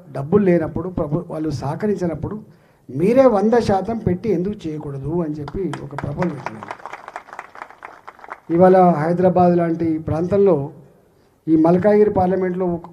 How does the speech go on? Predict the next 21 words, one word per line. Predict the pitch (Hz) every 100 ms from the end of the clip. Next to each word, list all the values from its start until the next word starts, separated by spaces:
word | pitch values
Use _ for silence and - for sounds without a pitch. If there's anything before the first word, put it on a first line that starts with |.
| -
అనేక | 180 220 254 226
రైళ్ళు | 170 175 214 185
అల్లికలు | 175 202 214 185
ఉన్నాయి. | 135 117 - - _ _ _ _ _ _ 147
అన్ని | 208 240
లైన్, | 220 208
లైన్, | 202 190 185
లైన్లు | 185 180 180 165 156
ఉంటాయి. | 143 131 117 _ _ _ _ -
మీరు | 160
అజ్మీర్ | 160 175 196
లైన్ | 202 196 190
లెక్కలే | 190 190 185
పోతుంది, | 180 180 180 180 165 156 147 156 - _ _
ఇక్కడికి | 151 185 180 190
వెళ్ళే | 190 185
ఢిల్లీ | 165 180 185
రూట్ | 185 180
పోతుంది, | 180 180 185 175
ఇక్కడికి | 156 160 175 175
వెళ్ళే | 185 185